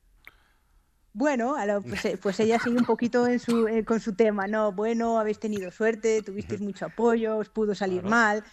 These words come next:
Speaker 1: Ya, ya, pudo salir mal, pero salió bien, ¿no?
Speaker 2: <laughs> Oye, Marta, esta movilización, aparte de haber conseguido paralizar un proyecto que de momento, eh, duerme ahí, en un cajón, esperemos que para siempre, pero ya veremos, ¿ha,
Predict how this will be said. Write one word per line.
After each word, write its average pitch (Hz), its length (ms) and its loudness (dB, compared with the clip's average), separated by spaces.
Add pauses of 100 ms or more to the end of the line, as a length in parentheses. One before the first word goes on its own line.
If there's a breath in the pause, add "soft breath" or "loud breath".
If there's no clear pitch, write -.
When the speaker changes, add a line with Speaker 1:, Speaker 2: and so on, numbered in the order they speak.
(140 loud breath)
Speaker 1:
Ya, 220 140 0
ya, 220 200 2
pudo 196 220 -6
salir 208 220 -2
mal, 233 200 2
pero 262 200 6
salió 202 300 -4
bien, 262 240 -2
¿no? 302 160 -8
Speaker 2:
<laughs> - 380 -4 (360)
Oye, 127 300 -4
Marta, 151 260 -2
esta 139 180 -4
movilización, 160 720 -4 (220)
aparte 120 420 -4
de 131 80 0
haber 123 160 0
conseguido 123 480 -4
paralizar 117 520 -2
un 120 120 -8
proyecto 113 480 -4
que - 100 -8
de 104 80 -2
momento, 117 680 -2
eh, 107 320 -6
duerme 123 440 0
ahí, 120 160 -2
en 113 220 -6
un 113 100 -6
cajón, 127 400 -4 (300 soft breath)
esperemos 117 420 -4
que 131 100 -6
para 107 100 -4
siempre, 127 280 -4
pero 110 140 -6
ya 107 100 -6
veremos, 113 360 -10 (440 soft breath)
¿ha, 156 100 -4